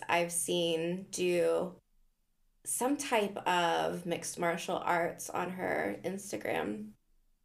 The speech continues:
story. So, like, it's possible we've gotten, that we will get, you know, Min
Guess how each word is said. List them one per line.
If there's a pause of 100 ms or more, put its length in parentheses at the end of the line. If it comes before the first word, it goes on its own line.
(120)
story.
So,
like,
it's
possible
we've
gotten, (320)
that
we
will
get, (180)
you
know, (220)
Min